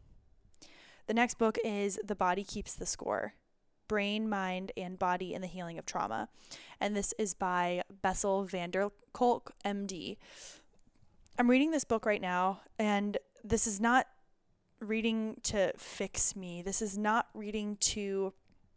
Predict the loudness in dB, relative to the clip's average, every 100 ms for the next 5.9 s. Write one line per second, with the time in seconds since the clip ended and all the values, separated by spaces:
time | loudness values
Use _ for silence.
0 | _ _ _ _ _ -20 _ _ _ -8
1 | -6 -6 -4 -4 -2 -2 -2 2 2 2
2 | 0 0 2 0 -2 -18 -20 -18 -4 -2
3 | -2 -4 -6 -14 -6 0 2 2 0 0
4 | 4 4 2 -8 -10 -12 _ _ _ _
5 | -20 _ 0 6 6 6 2 0